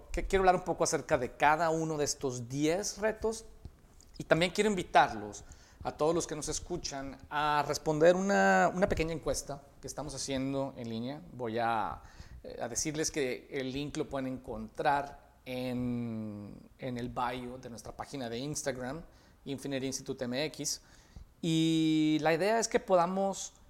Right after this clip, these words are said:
valorar juntos, evaluar cada uno de estos retos para encontrar cuáles son los retos más importantes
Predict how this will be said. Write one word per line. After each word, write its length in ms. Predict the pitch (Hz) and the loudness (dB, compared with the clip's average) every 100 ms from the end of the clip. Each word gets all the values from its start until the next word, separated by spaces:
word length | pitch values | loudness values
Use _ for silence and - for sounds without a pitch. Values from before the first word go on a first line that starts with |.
| - - - | -20 -20 -16
valorar 580 | - 143 139 131 123 165 | 2 6 8 8 4 2
juntos, 420 | - 185 170 190 | -2 -8 -6 -6
evaluar 580 | 127 110 113 120 165 180 - - - | -4 -4 -2 -2 -4 -6 -16 -20 0
cada 260 | - 156 165 | 6 6 6
uno 220 | 170 175 | 4 4
de 80 | 170 | 2
estos 200 | - 160 | 4 6
retos 340 | 170 - 160 | 6 6 -2
para 180 | - 135 | 0 -2
encontrar 480 | 131 135 120 139 120 | -2 -4 2 2 4
cuáles 200 | 139 127 | 2 2
son 320 | 135 123 104 - _ _ _ - | -2 -6 -8 -16 _ _ _ -12
los 160 | 135 123 | -8 -4
retos 200 | 139 143 | -4 -2
más 180 | 151 160 | -2 -2
importantes 680 | 147 143 156 131 160 151 | -4 -4 -4 -2 -4 -4